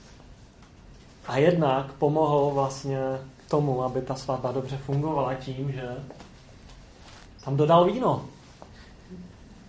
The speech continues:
Takže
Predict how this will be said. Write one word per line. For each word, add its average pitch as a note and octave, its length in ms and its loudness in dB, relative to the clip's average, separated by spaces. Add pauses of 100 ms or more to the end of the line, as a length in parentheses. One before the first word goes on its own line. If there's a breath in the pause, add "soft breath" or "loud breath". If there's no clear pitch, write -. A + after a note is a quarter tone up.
(2000)
Takže A#2 400 0